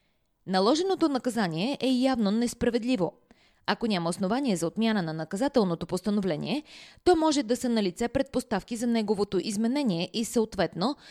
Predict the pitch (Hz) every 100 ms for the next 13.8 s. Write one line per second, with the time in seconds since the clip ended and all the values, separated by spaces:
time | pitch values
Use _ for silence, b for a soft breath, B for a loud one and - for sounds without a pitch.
0 | B - 202 233 190 208 196 170 160 151
1 | 160 254 311 254 208 190 262 269 262 247
2 | 226 220 220 240 247 165 - _ B B
3 | B - 220 220 185 185 180 - 320 277
4 | 247 214 - 214 233 247 202 175 208 202
5 | 185 180 170 - 165 170 165 269 269 -
6 | 202 208 180 185 165 180 285 B B -
7 | 214 202 190 262 - 269 247 247 226 -
8 | 220 196 196 226 294 285 - 220 202 -
9 | 185 185 165 170 170 - 160 160 226 302
10 | B B _ _ 302 233 320 - 190 156
11 | 262 277 311 285 294 277 - 262 226 185
12 | 180 208 190 170 - 294 269 269 - 285
13 | 277 262 285 220 165 156 160